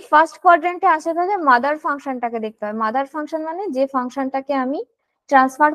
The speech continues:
করছি, কাকে, এই সাইনকে, এক্ষেত্রে কস কে দেখলে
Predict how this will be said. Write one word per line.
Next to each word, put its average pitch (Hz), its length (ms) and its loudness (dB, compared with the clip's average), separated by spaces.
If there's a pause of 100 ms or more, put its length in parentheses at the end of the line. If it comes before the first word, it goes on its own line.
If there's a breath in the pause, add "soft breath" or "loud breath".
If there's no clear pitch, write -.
(100)
করছি, 320 300 0 (160)
কাকে, 240 260 0 (100)
এই 302 60 -2 (100)
সাইনকে, 254 440 -2 (120)
এক্ষেত্রে 240 400 -8 (600)
কস 302 240 8 (420)
কে 320 80 -2 (120)
দেখলে 269 240 2